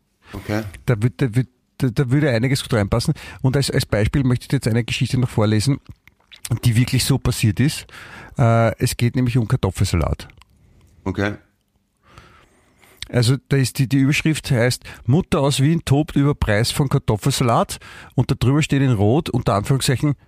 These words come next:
Speaker 2: „Schnitzel war billiger“.
Speaker 1: Mhm.
Speaker 2: Ja?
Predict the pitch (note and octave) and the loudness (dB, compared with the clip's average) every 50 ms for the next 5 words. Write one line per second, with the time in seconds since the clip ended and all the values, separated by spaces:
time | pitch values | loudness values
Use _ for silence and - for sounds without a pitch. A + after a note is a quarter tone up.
0 | _ _ - - - C#3+ D3 C#3 - - E3 D#3 B2+ C#3 C3+ B2 - B2+ A#2+ A2+ | _ _ -6 -2 0 0 2 2 0 0 0 0 0 0 0 0 2 2 2 2
1 | A2+ G#2 G#2 G2 F#2 E2 - _ _ _ _ _ - - _ _ _ _ _ _ | 2 2 2 2 2 0 -2 _ _ _ _ _ -20 -20 _ _ _ _ _ _
2 | _ _ _ _ _ _ _ _ _ _ _ _ _ _ _ _ _ _ _ _ | _ _ _ _ _ _ _ _ _ _ _ _ _ _ _ _ _ _ _ _
3 | _ _ _ _ _ _ _ _ _ - - G#2+ A#2+ A2 G#2+ F#2+ E2+ D2 C2 C2 | _ _ _ _ _ _ _ _ _ -4 -2 -2 -2 0 0 0 0 -2 -2 -6
4 | - - - G#2 A#2+ D3+ | -8 -4 0 0 0 0